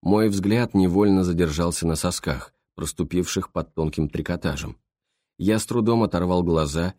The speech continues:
и поглядел Лэйни в лицо. «Без проблем», — сипло начал я и откашлялся.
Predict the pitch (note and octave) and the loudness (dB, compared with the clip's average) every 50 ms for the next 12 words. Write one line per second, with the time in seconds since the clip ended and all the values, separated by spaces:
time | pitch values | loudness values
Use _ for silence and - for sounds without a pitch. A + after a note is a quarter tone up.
0 | _ - - F#2+ - A#2 A2 G2+ F#2+ F2 E2 F2 F2+ F#2+ G2 - G2+ E2+ D#2+ D2 | _ -8 -8 -4 -2 0 2 2 2 2 2 2 2 2 2 0 0 0 2 2
1 | D2 D2 D2 C#2+ D2 D#2 D2 - - C#2+ - - - _ _ _ _ _ _ _ | 2 2 0 0 0 -2 -2 -4 -6 -8 -8 -10 -14 _ _ _ _ _ _ _
2 | _ _ _ _ _ - F#2+ G2 A2+ A2 - - A2+ B2 A#2 G#2 E2 C2+ - - | _ _ _ _ _ -2 0 2 2 0 0 0 0 2 4 2 2 2 -2 -6
3 | - _ _ _ _ - - - - D2 E2+ E2 E2 D#2+ D#2 D2+ - D2+ D2 D2+ | -14 _ _ _ _ -8 -6 -6 -2 0 2 2 4 2 2 0 0 0 0 0
4 | D2 D#2+ F#2 F2 D2 C#2 C#2 - - - E2+ D2 - - C2 - - - - - | 0 0 0 0 -2 -2 -4 -4 -4 -4 -4 -4 -4 -6 -6 -6 -8 -10 -10 -12
5 | - | -16